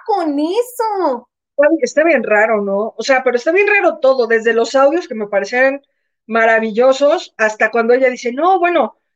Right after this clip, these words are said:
Speaker 2: o sea, los ahorros de toda mi vida y le di un millón y medio de dólares". O sea, tampoco es cierto, o sea, tam-, ¿cómo crees? Te voy a decir algo horrible, horrible. Yo
Speaker 1: Venga,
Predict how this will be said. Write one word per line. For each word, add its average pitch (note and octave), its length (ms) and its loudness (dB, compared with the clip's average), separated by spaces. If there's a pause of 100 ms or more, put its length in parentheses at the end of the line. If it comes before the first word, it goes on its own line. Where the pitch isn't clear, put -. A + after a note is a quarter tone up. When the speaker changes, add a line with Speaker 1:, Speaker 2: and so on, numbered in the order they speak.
(140)
Speaker 2:
o - 60 -16
sea, C4+ 160 2
los C4 160 2
ahorros D4 300 2
de B3 100 2
toda C#4 220 2
mi B3 120 -4
vida C4+ 300 0
y C4 40 0
le A#3 120 2
di C4 240 -6
un C#4 140 0
millón C#4 260 0
y C4+ 40 2
medio C4+ 180 4
de A#3+ 80 4
dólares". A#3 460 -2 (140)
O G#3 80 -8
sea, A3+ 180 -8
tampoco C#4+ 500 -2
es F#4+ 80 -4
cierto, E4 380 0
o G#3 40 -2
sea, A3 180 -2
tam-, A3 180 -2
¿cómo A4 220 -6
crees? G4+ 440 0 (840)
Te E4+ 100 -6
voy G#4 100 0
a A4 40 0
decir B4 140 2 (120)
algo F#4 120 0
horrible, C4+ 420 -4 (280)
horrible. A3+ 480 -6 (320)
Yo C4+ 100 0
Speaker 1:
Venga, A#4+ 120 2